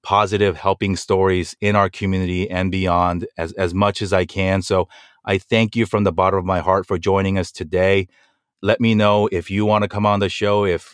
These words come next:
um, others wanna come on the show. Please, if you found John's, his, um, if you found John's story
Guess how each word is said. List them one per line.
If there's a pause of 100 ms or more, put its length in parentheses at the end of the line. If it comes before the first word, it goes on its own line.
um,
others
wanna
come
on
the
show. (420)
Please,
if
you
found
John's,
his,
um, (400)
if
you
found
John's
story